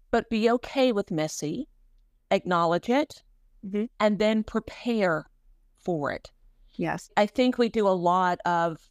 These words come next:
Speaker 1: in marriages, we'll, we'll make sure that these two people get premarital counseling.
Speaker 2: Oh, yeah.
Speaker 1: We go through
Speaker 2: <laughs>
Speaker 1: all the year of planning, you know,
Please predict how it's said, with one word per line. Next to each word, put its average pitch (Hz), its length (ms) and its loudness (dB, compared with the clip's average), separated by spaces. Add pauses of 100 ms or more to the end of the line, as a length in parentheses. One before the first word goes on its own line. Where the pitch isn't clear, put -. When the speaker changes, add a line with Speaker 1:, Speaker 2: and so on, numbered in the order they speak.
Speaker 1:
in 190 220 -2
marriages, 170 680 2
we'll, 156 300 2 (140)
we'll 165 140 -2
make 165 180 -2
sure 170 360 0
that 151 220 0
these 143 180 -6
two - 140 -8
people 147 520 -4
get 120 280 -6
premarital 123 540 -12
counseling. 208 600 -2
Speaker 2:
Oh, 262 240 0 (300)
yeah. 254 140 2
Speaker 1:
We 370 80 2
go 175 240 0
through 175 260 -2 (100)
Speaker 2:
<laughs> 269 160 -6
Speaker 1:
all 196 220 2
the 175 140 -2
year 240 580 0
of 170 160 -4
planning, 247 560 0
you 175 80 -2
know, 185 160 0